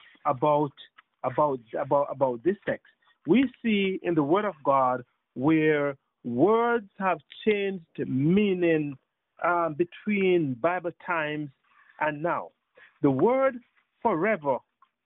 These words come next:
the word forever we see means for, uh, it can be for a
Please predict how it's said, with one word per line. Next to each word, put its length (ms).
the 80
word 400
forever 400
we 200
see 300
means 680
for, 320
uh, 180
it 220
can 200
be 280
for 260
a 160